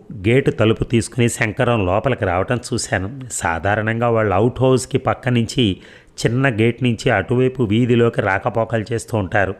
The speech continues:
ఎప్పుడైనా ముందు వైపు వీధికి దగ్గరగా ఉండే చోట్లకి వెళ్ళి వస్తున్నప్పుడు ఈ గేట్లోంచి వస్తూ ఉంటారు. తమాషా చేద్దాం అనిపించి పక్కనే ఉన్న పెద్ద మందార మొక్క వెనక నిలబడి అక్కడికి శంకరం గారు రాగానే హఠాత్తుగా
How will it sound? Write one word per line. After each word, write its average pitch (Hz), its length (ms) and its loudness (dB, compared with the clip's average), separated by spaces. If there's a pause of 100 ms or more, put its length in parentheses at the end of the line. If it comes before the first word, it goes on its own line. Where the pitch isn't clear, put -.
(600)
ఎప్పుడైనా 139 600 2
ముందు 127 300 2
వైపు 131 260 4
వీధికి 113 360 2
దగ్గరగా 113 500 2
ఉండే 113 300 2 (100)
చోట్లకి 117 340 0
వెళ్ళి 107 200 4
వస్తున్నప్పుడు 113 520 0
ఈ 101 260 2
గేట్లోంచి 107 460 2
వస్తూ 107 280 0
ఉంటారు. 95 380 0 (840)
తమాషా 110 420 2
చేద్దాం 117 420 2
అనిపించి 110 680 2
పక్కనే 117 440 -2
ఉన్న 113 220 0
పెద్ద 104 340 -2
మందార 107 480 2
మొక్క 110 280 -2
వెనక 101 320 -2
నిలబడి 110 460 2 (480)
అక్కడికి 110 400 0
శంకరం 120 500 0
గారు 113 160 0
రాగానే 104 400 0
హఠాత్తుగా 101 760 0